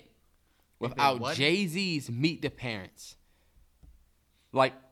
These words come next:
Speaker 2: Terrence will not, when we listen, stop listening to podcasts, we'll make his ass listen to it. Jay-Z's Meet the Parents.
Speaker 1: How do you know that I haven't heard that?
Speaker 2: Because I've tried to play it for you and you never listened to it. But Jay-Z's Meets the Parent, Meet the Parents walk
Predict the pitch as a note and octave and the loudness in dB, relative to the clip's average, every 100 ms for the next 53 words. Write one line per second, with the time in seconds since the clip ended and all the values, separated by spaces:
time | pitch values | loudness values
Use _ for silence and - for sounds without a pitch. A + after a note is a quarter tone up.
0 | _ - - G3 A3 A3 G#3 - D3 C#3+ | _ -12 0 4 4 2 -4 -2 4 4
1 | C3 B2+ C#3+ C#3 C3+ C#3 - - C#3 C#3 | 4 2 2 0 -2 -6 -8 -4 -4 -4
2 | C#3 C3 A#2+ A2 G#2+ A2 G#2+ A2 A2+ G#2 | -4 -4 -4 -6 -8 -8 -8 -8 -8 -10
3 | G#2 G2 F#2 F#2 _ _ _ _ _ _ | -12 -14 -14 -14 _ _ _ _ _ _
4 | _ - A#2 A#2 A#2 F3 A3+ F3 G3+ G3+ | _ -14 -8 -4 4 4 4 0 -2 -2
5 | C#3+ D3 E3+ D#3+ - - - F#4+ C4 A3+ | -2 0 0 -2 0 2 2 2 2 2
6 | G3+ A3 F3+ E3 G3 G2+ - _ _ _ | 2 0 0 -2 -2 -4 -16 _ _ _
7 | _ - D#3 F3 D#3 D#3 E3 C#3+ D#3+ C3+ | _ -2 0 2 2 2 2 2 0 0
8 | C#3 C3+ B2 C3 C3 A#2+ A2+ G#2 G2+ G2 | 0 0 0 0 0 0 0 -4 -8 -10
9 | F2 D#2 _ _ _ _ _ _ _ _ | -10 -12 _ _ _ _ _ _ _ _
10 | _ _ _ A#2+ A2+ B2+ D#3 E3+ D3+ D#3+ | _ _ _ -4 0 2 2 0 0 -2
11 | D#3+ C3+ C#3 B2+ A2 C#3+ C3 A#2+ C#3 A#2+ | -2 -6 -4 -4 -4 -4 -4 -4 -2 -4
12 | G#2+ A2+ C3 C3+ | -2 2 2 0